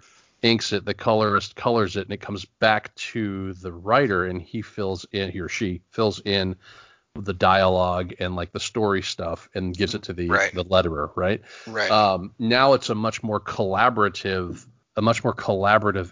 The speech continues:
Speaker 1: effort where, you know, the writer says, "Okay, well, this is how I need this to look because we're gonna be talking about this stuff here,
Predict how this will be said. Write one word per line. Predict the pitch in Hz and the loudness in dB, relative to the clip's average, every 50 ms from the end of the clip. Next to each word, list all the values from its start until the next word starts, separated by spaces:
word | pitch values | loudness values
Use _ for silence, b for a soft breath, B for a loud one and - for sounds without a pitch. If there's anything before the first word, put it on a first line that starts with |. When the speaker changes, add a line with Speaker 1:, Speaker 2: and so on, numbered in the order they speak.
| _ - | _ 0
Speaker 1:
effort | 127 120 - - 92 92 - - | 0 0 0 -4 -10 -10 -10 -8
where, | 95 98 95 95 95 90 90 | -4 -2 0 0 0 0 -2
you | 98 95 | -2 -4
know, | 92 98 | -6 -6
the | 90 92 | -6 -4
writer | 92 98 101 101 98 98 92 | 0 4 4 4 4 2 -2
says, | - - 101 87 110 | -4 -4 -6 -4 -4
"Okay, | 107 - 113 | -2 0 2
well, | 98 95 95 | 2 2 2
this | 92 107 120 - - | 2 0 -2 -2 0
is | 123 107 101 92 90 - - - | 0 0 2 0 -2 -6 -6 -4
how | - 113 110 107 107 110 | 2 4 6 6 6 4
I | 107 104 101 | 2 0 0
need | 104 110 113 117 113 98 | 2 2 2 0 0 0
this | 107 101 - - | -2 -2 -4 -4
to | - - 95 | -8 -10 -8
look | 90 98 117 147 151 135 113 107 - - - | -6 -2 4 6 8 8 8 6 2 -2 -6
because | 107 92 - 104 98 95 98 90 - - | -6 -4 0 0 2 2 0 -2 -4 -6
we're | 107 101 107 101 | -4 -2 -2 0
gonna | 110 110 101 | 2 0 0
be | 90 95 | 0 0
talking | - - 107 101 90 90 101 98 | 0 2 4 4 4 2 -2 -2
about | 87 92 90 90 - 95 | 0 0 0 -2 -2 -4
this | 98 107 101 | -2 0 0
stuff | - - - 104 98 95 - | 0 0 0 0 0 0 -2
here, | - - 107 101 98 98 95 90 | -4 -4 0 2 4 4 4 2